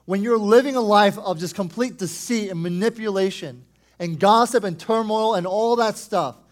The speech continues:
and say you are living in faithfulness to God. That is an oxymoron. That doesn't com-, it competes, it contradicts.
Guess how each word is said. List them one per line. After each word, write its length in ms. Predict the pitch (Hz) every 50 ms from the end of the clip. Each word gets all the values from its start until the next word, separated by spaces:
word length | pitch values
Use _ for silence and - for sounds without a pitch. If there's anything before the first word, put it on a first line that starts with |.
| _ _ _ _ _ -
and 100 | 185 170
say 280 | - 220 214 208 196
you 180 | 175 170 180 190
are 60 | 190
living 300 | 180 175 190 185 196 185
in 60 | 170
faithfulness 440 | 160 - 180 175 165 170 170 156 -
to 100 | - 131
God. 340 | 117 151 139 127 113 107 104 _ _ _ _ _ _ _
That 280 | - - 190 220 247 240
is 360 | 233 233 240 226 202 160 139
an 160 | - - 180
oxymoron. 880 | 180 190 190 - 180 - - 196 175 165 165 170 170 165 147 123 113 113 - _ _
That 180 | - 190 196 156
doesn't 320 | 214 226 220 214 220 185
com-, 240 | - 208 202 175 160 - 180 170 - _ _ _ _ _ _
it 120 | - 202 202
competes, 520 | - 220 208 - - - 262 240 190 -
it 80 | 170 -
contradicts. 880 | - - 226 226 214 - 208 165 196 202 190 151 - - - - -